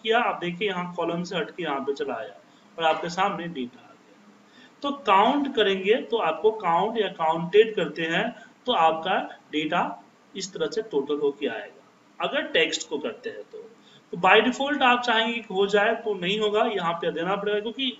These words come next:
पीडीएफ में तो by default हो जाता है कि पीडीएफ में अगर मैंने उठा के यहाँ रख दिया, अगर वैल्यू है तो वैल्यू हो जाएगा, काउंट है तो काउंट हो जाएगा, but इसके अंदर में आपको काउंट का फॉर्मूला अप्लाई करना पड़ता है।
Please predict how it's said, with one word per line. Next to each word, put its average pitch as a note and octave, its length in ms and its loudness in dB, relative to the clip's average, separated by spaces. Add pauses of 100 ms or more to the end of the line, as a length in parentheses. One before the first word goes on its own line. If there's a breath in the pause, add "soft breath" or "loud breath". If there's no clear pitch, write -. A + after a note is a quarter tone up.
(120)
पीडीएफ F3+ 420 2
में B3 100 0
तो B3+ 120 -6
by A#3+ 160 4
default C#4+ 320 -4
हो B3 80 0
जाता E3+ 240 4
है C#3 60 -6
कि D#3+ 120 -10
पीडीएफ F3+ 480 -4
में A3 60 -4
अगर E3+ 220 -8
मैंने F#3 260 -6
उठा E3+ 240 -2
के F3+ 140 -6
यहाँ E3+ 180 -2
रख D#3+ 80 -4
दिया, G3 480 -2 (360 loud breath)
अगर G#3 300 4
वैल्यू F3 400 4
है A3 120 4
तो A3 120 0
वैल्यू F3 300 2
हो A#3+ 60 2
जाएगा, A#3 300 0
काउंट F#3+ 360 -4
है F3 60 -6
तो F#3 80 -6
काउंट E3 240 -6
हो D#3+ 60 -8
जाएगा, D#3+ 200 -4
but A#3 300 -6
इसके - 320 -6
अंदर F3+ 280 -2
में F3+ 120 -2
आपको D3 340 -2
काउंट D3+ 400 -4
का G#3+ 120 -2
फॉर्मूला D3+ 460 -4 (420 loud breath)
अप्लाई C3+ 320 -8
करना A2+ 340 -12
पड़ता - 360 -20
है। - 60 -20